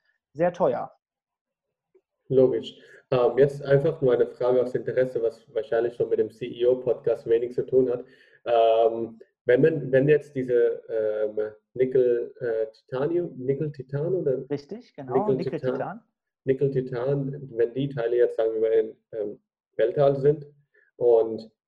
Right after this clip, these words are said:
Speaker 2: die drehen sich ja, sagen wir mal, um die Erde in, in, in Satelliten und manchmal kommen ja diese Sonnenlicht, also es wird wärmer und
Speaker 1: Mhm.
Speaker 2: wenn es dann wieder zurückgeht, dann wird's kälter.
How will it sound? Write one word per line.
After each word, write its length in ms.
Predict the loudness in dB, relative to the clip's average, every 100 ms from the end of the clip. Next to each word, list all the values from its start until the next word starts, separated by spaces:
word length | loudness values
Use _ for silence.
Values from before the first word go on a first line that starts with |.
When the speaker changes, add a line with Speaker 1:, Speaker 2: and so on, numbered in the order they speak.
| _
Speaker 2:
die 180 | -6 -4
drehen 300 | 2 6 6
sich 140 | 4 2
ja, 100 | 2
sagen 260 | 2 2
wir 80 | 0
mal, 60 | -2
um 100 | -4
die 120 | -4
Erde 260 | 0 2 0 -4 -12
in, 140 | -14
in, 300 | -14 -18 -20 _
in 120 | -16
Satelliten 800 | -8 -8 -8 -10 -10 -6 -8 -8 -14 _ _ -2
und 400 | 2 2 0 -12 _ -6
manchmal 400 | -2 0 0 0
kommen 220 | 0 0
ja 80 | 0
diese 340 | -2 -2 -2
Sonnenlicht, 560 | 0 -2 -2 -4 -6 -8 -12
also 160 | -6
es 160 | -4 -2
wird 200 | -2 2
wärmer 440 | 2 2 0 0
und 240 | -2 -4 -8
Speaker 1:
Mhm. 180 | -14 -4
Speaker 2:
wenn 140 | -4
es 120 | -2
dann 160 | -2 -2
wieder 240 | 2 0
zurückgeht, 440 | 2 0 0 0 0
dann 140 | 2
wird's 220 | 0 0
kälter. 420 | -4 -4 -4 -6